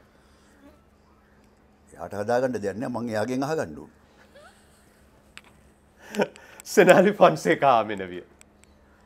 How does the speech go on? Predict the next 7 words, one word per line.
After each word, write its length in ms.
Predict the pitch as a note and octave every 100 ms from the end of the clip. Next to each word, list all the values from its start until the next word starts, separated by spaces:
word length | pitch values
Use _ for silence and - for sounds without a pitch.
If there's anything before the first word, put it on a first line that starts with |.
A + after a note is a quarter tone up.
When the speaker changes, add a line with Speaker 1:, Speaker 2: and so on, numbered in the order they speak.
| _ _ _ _ _ _ _ _ -
Speaker 1:
අනේ 200 | B2 C#3
සෙනාලි 540 | - B2 C3+ C#3+ D3+ - _ _ _ _ - _ _ _ _ _ _ _ _
මේ 800 | - G#2 G#2 G2+ G2 F#2+ F#2+ G2 - _ _ _ _ _ _ _ _ _
අල්ලපු 340 | F#2 F2 F#2+ A#2+
ගෙදර 220 | C#3+ F3+
ඉන්නේ 280 | C#3 D#3+ C4
මගේ. 260 | B3 B3